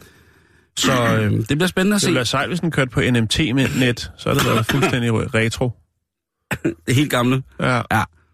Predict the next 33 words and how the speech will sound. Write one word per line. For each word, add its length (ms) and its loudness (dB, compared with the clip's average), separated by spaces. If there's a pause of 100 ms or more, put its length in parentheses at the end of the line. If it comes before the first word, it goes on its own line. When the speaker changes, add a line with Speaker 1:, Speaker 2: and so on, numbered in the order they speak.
(520)
Speaker 1:
Men 120 2
det 140 2
tror 200 2
jeg, 140 0
så 120 0
retro 260 0
tror 160 0
jeg 80 2
helt, 140 -2
de, 40 -4
Speaker 2:
Nej, 100 2
Speaker 1:
jeg 120 0
tror 100 0
Speaker 2:
nej, 60 2
Speaker 1:
også, 160 -2
de 40 -2
Speaker 2:
det 100 2
Speaker 1:
skulle, 100 2
Speaker 2:
skal 40 2
også 100 2
Speaker 1:
de, 60 -2
Speaker 2:
fungere. 420 -2 (280)
Speaker 1:
ja, 220 0
de 60 2
bliver 120 4
nødt 100 2
Speaker 2:
Jeg 60 0
Speaker 1:
til 60 0
at 40 2
Speaker 2:
synes, 120 2
det 0 -
er 100 0
Speaker 1:
have 20 0